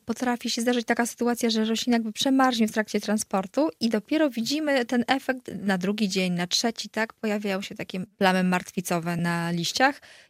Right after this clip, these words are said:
i wiadomo, że to nie wpływa korzystnie. Może nie zabija rośliny, mm, ostatecznie, ale no, szkodzi jej przez długi okres czasu.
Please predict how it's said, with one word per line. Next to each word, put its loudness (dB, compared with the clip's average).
i -8
wiadomo, 2
że -2
to 0
nie 0
wpływa 0
korzystnie. 2
Może 4
nie 6
zabija 4
rośliny, -2
mm, -6
ostatecznie, 0
ale 2
no, 0
szkodzi 2
jej 0
przez -4
długi 0
okres 2
czasu. -4